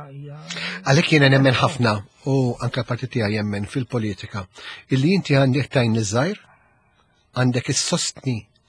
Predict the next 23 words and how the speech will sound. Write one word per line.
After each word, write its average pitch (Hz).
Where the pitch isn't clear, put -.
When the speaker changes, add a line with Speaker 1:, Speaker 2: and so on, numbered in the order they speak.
Speaker 2:
li 123
serve 120
l-middle 131
class, 120
semmejna, 113
ok. 107
Ħan-, 131
skużani, 139
ħan 120
nidħol 127
fi 117
klassi. -
Speaker 1:
Aha, 156
aha. 135
Speaker 2:
Għandek 135
is-so-, 165
għandek 135
tgħin 180
li 147
żgħir 131
jitla 123
l 107
fuq. -